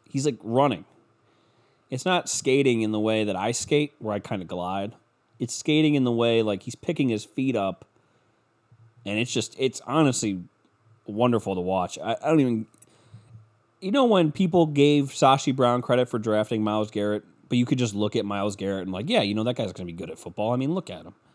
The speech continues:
You just had to watch, like, a quarter of football. Like, I literally watched the first period last night of McDavid, and I've watched a couple games of his. But you just know. You're like, "Wow, yeah, that, I mean, that makes sense."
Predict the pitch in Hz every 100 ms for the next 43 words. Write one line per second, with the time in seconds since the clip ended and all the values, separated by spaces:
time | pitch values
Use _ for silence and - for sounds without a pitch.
0 | _ _ _ _ _ _ _ _ _ _
1 | _ 123 120 131 117 110 113 - 107 -
2 | - - - - 113 110 110 113 107 113
3 | 110 143 202 262 214 147 - 127 139 143
4 | - 135 131 131 143 135 131 127 123 123
5 | 120 123 135 160 160 107 98 110 101 98
6 | 104 107 117 123 - _ _ _ _ _
7 | _ - 277 320 180 117 101 95 107 107
8 | 123 87 104 85 - 107 104 90 107 110
9 | 113 98 - 90 - -